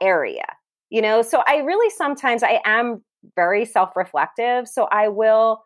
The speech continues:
sometimes ask myself, like, "What do I need to be even better at this, to be able to produce even better books for kids?" Like, that's my goal, is to, like, just love kids and let them feel accepted. So if I wanna do that the best way I can,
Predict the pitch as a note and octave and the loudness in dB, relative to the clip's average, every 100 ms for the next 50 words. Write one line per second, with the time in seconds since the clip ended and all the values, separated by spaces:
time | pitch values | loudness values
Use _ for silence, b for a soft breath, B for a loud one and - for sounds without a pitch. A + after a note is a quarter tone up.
0 | _ _ _ _ - - E4+ G#4+ A4 C#4+ | _ _ _ _ -8 -4 -2 -2 -2 0
1 | A3 A#3 A3 A3 G#3+ G#3 A3 G#3+ F#3 G#3 | 0 -2 -4 0 0 2 -2 -2 -4 0
2 | B3 A3+ G#3 F#3 F3+ A3+ A3 F3 E3 E3 | 2 2 0 0 0 2 2 2 2 0
3 | - _ _ _ - B3 F#3+ G#3+ G3+ A3+ | -4 _ _ _ -8 -4 -2 -2 -2 -2
4 | G#3 G3+ F#3 F3 E3+ G#3 A3+ A#3 A#3 A#3 | -4 -4 -2 2 2 4 2 2 2 2
5 | A#3 G#3 G3 F3+ F#3 F3 _ - G#3+ F3+ | -2 -6 -2 -2 -2 -6 _ -6 -2 -2
6 | F3+ - A3+ A3 - G#3 G3+ G3 F#3+ G3 | -4 -2 -2 -2 0 0 2 2 2 2
7 | - - G#3 - F#3+ F3 F#3+ A3+ G#3+ A3 | -2 -4 -4 -2 0 2 2 0 -2 -4
8 | F#3 G3+ G#3+ - A3 G#3 F3 F3 F#3 D#3+ | -2 0 -2 -2 -2 -2 0 2 2 2
9 | E3 F3 - F3+ E3 D#3+ D#3 F#3 D3+ D#3+ | 2 -2 -4 -2 0 -2 -4 -4 -4 0
10 | G3 F#3+ F3+ G3 F3 E3+ F3+ E3+ - F3+ | 2 2 0 -2 0 -2 -4 -4 -2 -2
11 | F#3 - E3+ D#3 - F#3+ G#3 E3 D#3 E3+ | -2 -4 -2 -2 0 -2 0 0 0 0
12 | F#3+ F3+ F#3 G3+ A3+ A#3 G#3+ G3+ F#3 - | -2 0 0 0 0 0 0 0 0 -4
13 | F3 D#3+ F#3+ F#3+ - F#3 E3 D#3+ - D#3+ | -10 -2 -2 -2 -4 0 2 0 -4 -4
14 | G3 A#3 | -4 -6